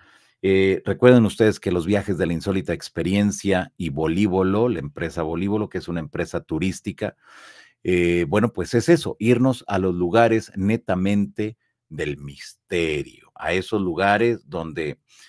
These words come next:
los testimonios, las referencias nos lleven a encontrar una respuesta personal a eso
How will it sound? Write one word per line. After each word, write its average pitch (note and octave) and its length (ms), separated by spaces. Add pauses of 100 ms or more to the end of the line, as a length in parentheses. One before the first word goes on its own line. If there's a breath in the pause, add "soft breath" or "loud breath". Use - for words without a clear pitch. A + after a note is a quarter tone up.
(180 soft breath)
los E2 260
testimonios, F#2+ 800
las E2 160
referencias G2+ 840 (320 soft breath)
nos E2+ 280
lleven G#2 580
a D#2+ 160
encontrar D#2+ 920
una G2 240
respuesta G2 760 (680)
personal F2 640 (840)
a D2 140
eso - 340